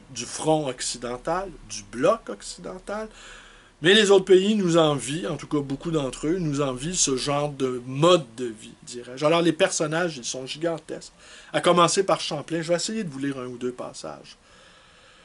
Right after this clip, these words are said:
Champlain, Marquette, Joliette, Charles Langlade, Pontiac, François-Xavier Aubry. Et j'aurais envie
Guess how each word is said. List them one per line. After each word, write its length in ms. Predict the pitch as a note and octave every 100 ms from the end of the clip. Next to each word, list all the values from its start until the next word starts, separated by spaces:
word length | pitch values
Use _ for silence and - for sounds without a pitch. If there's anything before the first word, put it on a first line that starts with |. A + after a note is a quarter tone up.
| - _
Champlain, 580 | - F3 E3+ E3 D#3 F#3 - _ _
Marquette, 560 | C#3+ E3 - - D#3 D#3+ _ -
Joliette, 840 | B2+ D#3+ D3+ C3+ C#3+ C#3+ _ - _ _ _ _ -
Charles 360 | - F#3+ F#3
Langlade, 680 | E3+ D3+ C#3+ C#3 D3 D3+ C#3+ - -
Pontiac, 580 | F#3+ F3+ - D#3+ D#3 - -
François-Xavier 1600 | F3 F3 E3 F#3 F#3 F3+ - _ _ - C3 D#3+ D3+ C#3 E3 E3+ - -
Aubry. 520 | D3+ C#3+ C3 D3+ F3+ - - - - - -
Et 80 | D#3+
j'aurais 260 | F3+ F3
envie 320 | G3 F3+ A#3+